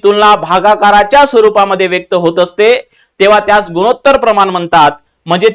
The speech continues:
तीनास चार याला तुम्ही तीन छेद चार असंही म्हणू शकता. बरोबर?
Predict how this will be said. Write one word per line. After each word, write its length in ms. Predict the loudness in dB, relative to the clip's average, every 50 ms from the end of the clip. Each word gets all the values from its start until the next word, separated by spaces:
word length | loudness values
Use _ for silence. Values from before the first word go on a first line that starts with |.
| -2 -6
तीनास 480 | -6 -2 0 2 2 2 0 -2 -6 _ 0
चार 320 | 2 2 4 4 2 0 -2 -8 _ _ _ -6
याला 280 | -2 0 2 4 4 2 0
तुम्ही 300 | 0 -2 -4 -4 -4 -6 -8
तीन 420 | -8 -8 -6 -4 -4 -4 -4 -6 -8 -8
छेद 260 | -4 -2 -2 -2 -2 -2 -2
चार 240 | 0 2 2 2 2 0 -2
असंही 340 | -4 -4 -2 -2 -4 -4 -4
म्हणू 320 | -4 -4 -4 -2 -2 -4 -4
शकता. 460 | -4 -6 -8 -6 _ 0 2 2 2 0 -4 _ -4
बरोबर? 360 | 0 0 2 4 4 2 2